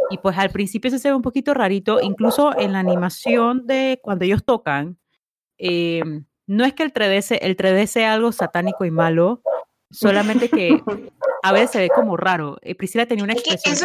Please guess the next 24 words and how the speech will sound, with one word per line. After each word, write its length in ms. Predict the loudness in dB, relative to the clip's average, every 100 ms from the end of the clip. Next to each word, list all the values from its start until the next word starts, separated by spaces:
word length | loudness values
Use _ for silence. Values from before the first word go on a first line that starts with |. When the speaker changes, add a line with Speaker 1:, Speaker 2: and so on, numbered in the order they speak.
| 0
Speaker 1:
que 60 | 0
Speaker 2:
es 60 |
Speaker 1:
se 40 | 0
Speaker 2:
algo 140 | -4
que 100 | -4
están 180 | -4 -2
haciendo 420 | -2 0 2 2 4
mucho 260 | 2 2
ahora 180 | 0 0
con 140 | 0 -2
los 120 | 0
animes 300 | 0 0 0
que 100 | -4
tienen, 360 | -2 0 0 0 -2 -4 -2
que 80 | -2
tienen 400 | 0 0 2 0 -2
algún 680 | -4 -4 -2 -2 -2 -2 -2
tipo 300 | -4 0 4
de, 360 | 4 4 0 -4 -10
de 260 | 0 2 4
número 260 | 6 6
Speaker 1:
Movimiento. 220 | 4 0
Speaker 2:
musical, 380 | -6 -4 -2 -4 -8 -18 -8 -4 0
que 80 | 2